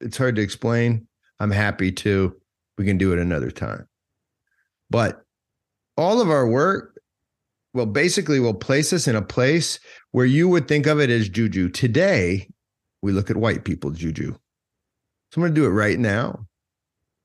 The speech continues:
And I'm gonna do it for a reason. And you, if you're still with me, you're wondering, "Why is he gonna do white people juju?" Because I wanna explain something.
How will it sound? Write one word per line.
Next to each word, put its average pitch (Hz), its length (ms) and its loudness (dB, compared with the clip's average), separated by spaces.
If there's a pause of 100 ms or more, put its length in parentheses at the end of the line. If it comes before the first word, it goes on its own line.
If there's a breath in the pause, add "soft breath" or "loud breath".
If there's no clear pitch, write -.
(420)
And 127 80 2
I'm 151 60 2
gonna 170 80 2
do 151 100 4
it 131 60 2
for 113 220 0
a 101 40 2
reason. 85 420 -4 (960)
And 135 140 2
you, 139 100 -2
if 135 140 -2
you're 147 80 0
still 190 260 0
with 180 220 0
me, 110 260 0
you're 107 120 -2
wondering, 107 560 0
"Why 104 200 0
is 120 120 2
he 135 40 2
gonna 123 140 4
do 113 140 2
white 101 200 0
people 98 220 -2
juju?" 87 400 -4 (160)
Because 107 420 -2
I 101 120 -4
wanna 107 280 -2
explain 90 440 -6
something. - 440 -10